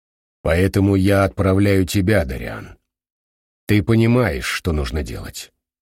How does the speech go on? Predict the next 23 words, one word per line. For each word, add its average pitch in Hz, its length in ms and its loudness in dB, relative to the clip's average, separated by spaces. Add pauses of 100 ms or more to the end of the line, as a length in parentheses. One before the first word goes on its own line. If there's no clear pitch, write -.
и 107 120 2
разберёшься, 104 1000 0
что - 420 -2
нужно 65 380 -6
делать. 62 500 -12 (840)
Меня 98 340 2
интересует 98 680 0
не 98 100 2
столько 95 400 -2
победа. 90 580 -2 (840)
Хоть 98 300 0
противник 95 600 0
и 98 40 0
силён, 95 540 0
нет 117 220 2
сомнений 98 480 2
в - 100 -8
том, 110 180 0
что 95 160 -2
я 95 180 2
с - 120 -4
ним 98 160 0
справлюсь. - 680 -6